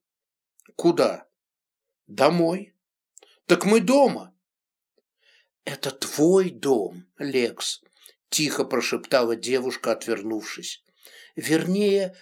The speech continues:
ваш с Анной». «Да поставь ты меня». «Хорошо, только не злись». Алексей опустил свою ношу на пол и развернул её лицом к себе, внимательно вглядываясь в глаза.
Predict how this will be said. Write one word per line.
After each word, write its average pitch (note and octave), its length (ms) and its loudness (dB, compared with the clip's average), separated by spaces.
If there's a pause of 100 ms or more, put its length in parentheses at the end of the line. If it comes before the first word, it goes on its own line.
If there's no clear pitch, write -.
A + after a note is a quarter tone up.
ваш D3 400 2
с - 120 -2
Анной». B2 580 -2 (720)
«Да E3+ 140 2
поставь A3+ 640 2
ты C3+ 140 -2
меня». A#2 460 -6 (1080)
«Хорошо, C#3 800 -2 (320)
только C#3 360 2
не G3+ 120 0
злись». A#3+ 560 -4 (560)
Алексей D3+ 500 0
опустил G#3+ 520 -2
свою E3 360 0
ношу E3 360 -2
на C#3 240 -2
пол D3+ 260 -8 (400)
и E3+ 140 6
развернул E3 580 0
её F3+ 320 -2
лицом D#3+ 520 0
к - 80 -10
себе, A#2 460 -4 (360)
внимательно D3 840 0
вглядываясь A#2 840 -4
в G#2+ 100 -12
глаза. G#2 640 -6